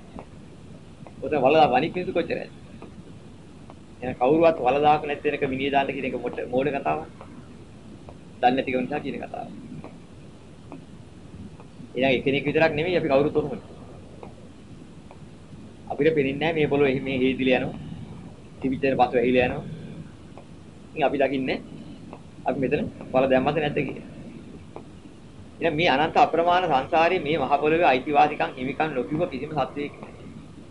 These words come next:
සමහර කෙනෙක් තිරිසන් වෙලා, ශුද්‍ර ජීවීන් වෙලා, භූමි වෙලා. හැබැයි ඔයගොල්ලෝ කවදා හරි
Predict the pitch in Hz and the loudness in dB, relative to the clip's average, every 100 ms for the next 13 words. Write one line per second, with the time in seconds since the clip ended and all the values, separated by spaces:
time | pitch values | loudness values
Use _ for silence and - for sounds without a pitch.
0 | - - - - - - - 120 123 123 | -18 -16 -18 -18 -20 -10 -6 -2 -2 -2
1 | 127 113 113 117 117 127 - - - - | -4 -6 -2 0 0 -2 -4 -14 -16 -16
2 | - - - - - - - - 131 127 | -16 -18 -18 -20 -20 -20 -18 -6 -4 -2
3 | 127 127 123 120 127 113 120 117 120 120 | 0 0 0 4 4 4 0 0 -2 -2
4 | - - - - - - - - - - | -4 -12 -18 -18 -18 -18 -18 -18 -20 -20
5 | - - 131 127 127 156 156 135 127 143 | -16 -4 2 4 6 4 6 4 4 0